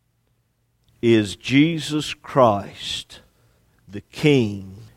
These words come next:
in your heart and life? Or is Jesus Christ a fire insurance policy?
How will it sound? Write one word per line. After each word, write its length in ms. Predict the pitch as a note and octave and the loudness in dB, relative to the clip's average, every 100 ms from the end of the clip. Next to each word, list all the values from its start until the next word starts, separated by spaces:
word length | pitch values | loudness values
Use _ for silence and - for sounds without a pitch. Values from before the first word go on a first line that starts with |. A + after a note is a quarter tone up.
| - | -6
in 180 | G#2+ G2+ | -4 -2
your 260 | G#2+ A2+ | 2 2
heart 400 | G2+ A2 G#2+ G2+ | 2 4 4 4
and 260 | G2 G2 G2+ | -2 -4 0
life? 640 | G2 F#2 F#2+ G2+ - - _ _ _ _ _ _ _ _ _ _ _ _ _ _ _ _ _ _ _ _ _ | 2 0 -4 -14 -20 -20 _ _ _ _ _ _ _ _ _ _ _ _ _ _ _ _ _ _ _ _ _
Or 320 | A#2+ B2 A#2+ A#2 | 2 4 4 2
is 240 | G#2+ F#2+ | 0 -4
Jesus 680 | - C3+ D3 C#3+ A#2 A#2+ - | -4 0 0 -2 -4 -4 -6
Christ 800 | - C#3 C3+ A#2 A2 - - - | -4 2 4 4 0 -6 -14 -8
a 80 | A2 | -8
fire 500 | G2+ C#3+ B2 A2+ G2+ | -4 2 4 4 2
insurance 720 | G2 F2+ - A2 F#2+ F2 - | -2 -8 -6 -4 -4 -8 -20
policy? 800 | - G#2+ F2 - - - F#2+ | -6 -4 -4 -8 -12 -16 -16